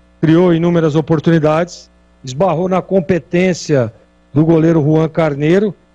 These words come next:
e no segundo tempo, né, Edu, se ele trocou o meião, trocou o calção, a roupa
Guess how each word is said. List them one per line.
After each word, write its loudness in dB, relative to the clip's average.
e -2
no 2
segundo 0
tempo, -2
né, 0
Edu, 0
se -4
ele 0
trocou 0
o 0
meião, 0
trocou 0
o 0
calção, -2
a 0
roupa 0